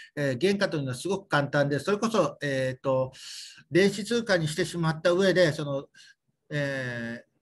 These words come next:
定期的にその額面を、を減らせばいいだけなので、そうする、そうすると原価の、えーと、処理もすごく簡-、えー、電子通貨にすれば原価の処理もすごく簡単になるわけですね。で、こうやって、で、げ-、え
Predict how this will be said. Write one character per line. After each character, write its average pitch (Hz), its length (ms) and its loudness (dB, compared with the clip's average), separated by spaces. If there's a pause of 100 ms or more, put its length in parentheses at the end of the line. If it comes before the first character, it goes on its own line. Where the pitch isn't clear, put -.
定 214 160 4
期 214 80 -8
的 220 180 0
に 220 120 -2
そ 214 100 -2
の 190 80 2
額 175 240 0
面 190 240 2
を、 202 240 -2
を 202 240 4
減 160 160 -2
ら 165 80 0
せ 185 100 -6
ば 135 140 -4
い 156 120 0
い 147 40 2
だ 127 120 -2
け 131 100 -10
な 113 120 -6
の 107 120 -8
で、 143 260 0 (560)
そ 214 180 -2
う 202 40 -2
す 226 100 -4
る、 220 180 -2 (1800)
そ 175 100 -2
う 170 40 -2
す 226 100 -4
る 226 60 2
と 175 120 2
原 202 180 4
価 185 140 4
の、 170 240 0
え 143 60 -2
ー 139 40 -4
と、 131 320 -2
処 175 100 -2
理 151 60 -2
も 123 120 -4
す - 160 -8
ご 190 140 -4
く - 40 -20
簡-、 131 220 -4 (100)
え - 20 -6 (140)
ー、 117 60 -6
電 196 180 4
子 220 140 -2
通 226 160 0
貨 190 80 6
に 151 60 0
す - 120 -2
れ 143 60 0
ば 120 100 -4
原 151 160 0
価 156 140 0
の 123 80 -2
処 117 180 -4
理 120 80 -6
も 104 80 -6
す - 100 -8
ご 196 120 0
く - 60 -18
簡 127 180 -4
単 117 120 -4
に 120 60 -2
な 123 100 -4
る 110 80 -6
わ 92 60 -10
け - 80 -20
で - 60 -20
す - 140 -10
ね。 160 100 -4 (480)
で、 220 180 4
こ 220 160 6
う 226 60 8
や 233 80 6
っ - 20 4
て、 - 80 -12 (580)
で、 226 320 2 (240)
げ-、 214 320 -2
え 175 40 2